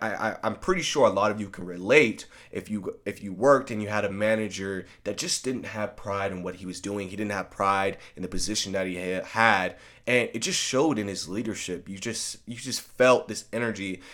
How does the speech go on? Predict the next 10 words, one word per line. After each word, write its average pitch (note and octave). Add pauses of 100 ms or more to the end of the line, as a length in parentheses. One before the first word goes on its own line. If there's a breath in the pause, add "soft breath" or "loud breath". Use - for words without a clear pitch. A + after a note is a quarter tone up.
(120)
as G2
if -
this A2+
person G2+ (140 loud breath)
does -
not A2+
want A2+
to A#2+
be A2
here G#2